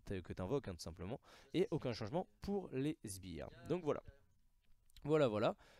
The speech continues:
Comptabilité, com-, compatibilité quatre K maintenant, waouh! On va voir League of Legends en quatre K, incroyable! Je pourrais jouer à ça sur, à League of Legends sur ma né-, sur mon énorme télé, fantastique. Et fluidité technologique égale facilité de maintenance et d'ajout de nouveaux éléments.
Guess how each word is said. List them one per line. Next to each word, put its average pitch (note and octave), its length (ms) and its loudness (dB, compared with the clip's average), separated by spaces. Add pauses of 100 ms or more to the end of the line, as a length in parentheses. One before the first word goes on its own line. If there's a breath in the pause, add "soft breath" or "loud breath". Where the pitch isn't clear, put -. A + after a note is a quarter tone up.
Comptabilité, G3 720 0
com-, - 260 -6
compatibilité E3 960 0
quatre - 240 2
K F#3 100 2
maintenant, C3 340 2
waouh! G#2 760 4 (520 soft breath)
On A2+ 60 0
va B2 80 4
voir C3 160 6
League D#3 180 4
of D#3 120 4
Legends D#3+ 200 2
en A#2 80 2
quatre C3+ 240 -2
K, - 80 -2
incroyable! A2+ 1040 4
Je G#2+ 100 -6
pourrais A#2 160 0
jouer A#2 160 0
à A2 60 2
ça C3+ 140 0
sur, B2 140 0
à F2+ 300 2
League A2 140 -2
of B2 100 -6
Legends C#3+ 140 -2
sur A#2 100 2
ma G#2+ 120 2
né-, G#2+ 200 0
sur A2 120 -2
mon A#2 100 0
énorme B2+ 260 2
télé, A#2 300 2
fantastique. - 580 -4 (420 loud breath)
Et F#3 100 4
fluidité G3+ 440 0
technologique C3+ 560 -2
égale A#2+ 220 2
facilité D3+ 680 0
de B2 80 0
maintenance A#2 520 -4
et - 80 -6
d'ajout G#2 340 -2
de G#2+ 100 -6
nouveaux A#2 220 -2
éléments. D#2+ 280 -6